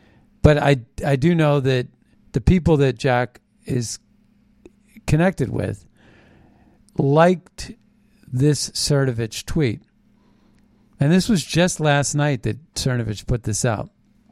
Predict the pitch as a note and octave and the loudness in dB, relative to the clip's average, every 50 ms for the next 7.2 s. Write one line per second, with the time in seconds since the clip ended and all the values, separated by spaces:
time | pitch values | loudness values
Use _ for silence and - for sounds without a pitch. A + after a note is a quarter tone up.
0 | _ _ _ _ _ _ _ _ - - - - - - - - - - - - | _ _ _ _ _ _ _ _ -20 -20 -20 -20 -20 -20 -20 -20 -20 -20 -20 -20
1 | - - - - _ _ _ _ - - E3 D3+ - F3 D#3+ D3 - - - F#3+ | -20 -20 -20 -20 _ _ _ _ 2 4 4 4 6 4 4 4 2 -2 -2 0
2 | G#3 G#3+ A3+ A#3 G3+ - - - G3 F#3+ - - G#3+ G#3 G3+ F#3+ - - - E3+ | 2 2 2 2 0 0 0 0 0 -2 0 0 0 0 2 0 -2 -2 0 0
3 | D3 C#3+ D3 D3 - C#3 C#3 C#3 C3+ C#3 C3+ B2 C#3+ D3 C#3+ C#3+ C#3+ D3 C3 B2 | 0 0 0 -2 -2 -2 -2 0 0 0 -2 -2 -2 0 0 0 0 0 0 0
4 | A#2+ - - _ - E3 D#3+ D#3 C#3 C#3 C3 A#2+ - - F3 G#3+ A#3 G#3 A3+ D#3 | 0 -2 -4 _ -4 -2 -2 0 0 -2 -2 -4 -4 -2 0 0 0 0 -2 -2
5 | - - F3 E3 D3+ C#3 A#2 A2+ C3+ A#2+ - - D3 D3+ D#3 D3+ F3 C3+ - - | 0 0 0 0 0 -2 -2 -4 -4 -4 -2 0 0 0 0 0 -2 -4 -4 -2
6 | C#3+ C#3 C3+ B2+ C#3 C#3 C3 A2+ - - - E3 C3+ C3+ - B2 G2+ G2 F#2+ - | 0 0 0 0 0 -2 -2 -4 -4 -4 -2 0 0 0 -2 -4 -4 -4 -6 -6
7 | - - - - | -8 -10 -12 -12